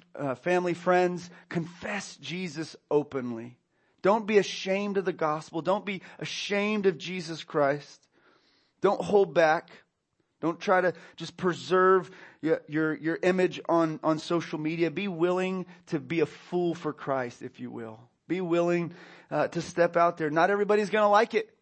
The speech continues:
if you talk about Jesus, right? Jesus said, "If the world hated me, uh, know that it's gonna hate you too." All right? There, and there, there's gonna be hard times. It's gonna be difficult.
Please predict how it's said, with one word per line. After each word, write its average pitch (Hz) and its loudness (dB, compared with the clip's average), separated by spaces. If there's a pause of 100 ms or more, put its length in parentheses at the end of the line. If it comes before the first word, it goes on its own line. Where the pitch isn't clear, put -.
if - -20
you 165 -16
talk 185 2
about 190 4
Jesus, 180 -8
right? 190 0 (1400)
Jesus 175 -6
said, 185 2
"If 175 -4
the 165 -2
world 185 4
hated 185 0
me, 185 -4 (400)
uh, 160 4 (280)
know 170 4
that 190 6
it's 175 -6
gonna 175 -2
hate 156 -8
you 127 -14
too." 113 -12 (440)
All 127 -10
right? 139 -4
There, 156 -4
and 147 -2
there, 151 -4
there's 156 -4
gonna 180 0
be 165 0
hard 160 2
times. 156 0
It's 143 -12
gonna 175 2
be 165 -6
difficult. 160 0